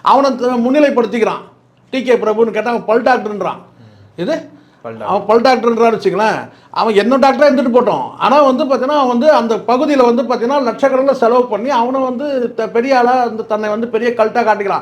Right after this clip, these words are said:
Speaker 1: "நான் தான் விஜய்ன்றாங்க." இது விஜய்லாம் ஒண்ணும் கிடையாது அங்க. இது "நான் தான் விஜய்ன்னு." ஏன்னா நாகப்பழம் விக்கிற பையன் ரோட்ல விக்கிறான்ல,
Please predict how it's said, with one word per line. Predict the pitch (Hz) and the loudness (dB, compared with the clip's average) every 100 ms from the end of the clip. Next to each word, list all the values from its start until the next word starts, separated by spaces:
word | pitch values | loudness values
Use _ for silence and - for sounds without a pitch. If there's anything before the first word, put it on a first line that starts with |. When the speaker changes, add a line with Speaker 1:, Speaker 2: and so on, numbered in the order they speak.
| - - | -6 0
Speaker 1:
"நான் | 208 277 | 2 4
தான் | |
விஜய்ன்றாங்க." | 302 285 269 277 247 226 175 147 - 170 | 4 4 4 2 4 0 0 -8 -10 -8
இது | 233 - - - - - | -6 -8 -12 -20 -16 -8
விஜய்லாம் | 180 254 262 247 | 0 2 4 2
ஒண்ணும் | 240 240 | 0 2
கிடையாது | 240 233 | 2 2
அங்க. | 208 170 131 - | -2 -4 -8 -6
இது | 185 302 320 - _ - | -2 -2 -4 -16 _ 0
"நான் | 175 254 | 2 4
தான் | 277 262 | 2 2
விஜய்ன்னு." | 262 | 0
ஏன்னா | 233 165 220 247 294 339 - - - 160 | -2 -2 -2 2 0 0 -8 -20 -4 2
நாகப்பழம் | 233 285 311 | 4 4 4
விக்கிற | 285 269 254 233 226 | 4 4 4 2 2
பையன் | 226 247 240 | 2 2 4
ரோட்ல | |
விக்கிறான்ல, | 233 254 247 202 214 185 180 | 4 2 2 0 0 -2 -2